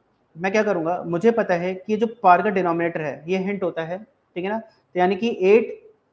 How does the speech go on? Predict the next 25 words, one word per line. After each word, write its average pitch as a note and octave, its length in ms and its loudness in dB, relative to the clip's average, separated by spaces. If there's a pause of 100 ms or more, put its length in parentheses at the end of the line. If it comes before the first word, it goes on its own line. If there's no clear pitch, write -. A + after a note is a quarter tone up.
(100)
number F#3 380 -2
लाया F#3 280 4
जा F#3+ 140 0
सकता F3+ 280 -8
है F#3+ 160 -6 (280)
कोई G3 160 2
ना A3 80 0
कोई G#3+ 160 0
number F3+ 240 -2
की - 400 -14
par G3 200 0 (100)
three F3 120 -6
करने C3+ 280 -8
से, - 160 -20 (320)
और F3 100 0
मुझे F#3 180 0
पता F#3+ 180 -2
है G#3+ 140 -2 (640)
टू A3 100 4
की A3+ 140 -2
par G#3 240 2
three A3 520 -6
eight E3 180 -6
होता C3+ 200 -12
है, C3 180 -16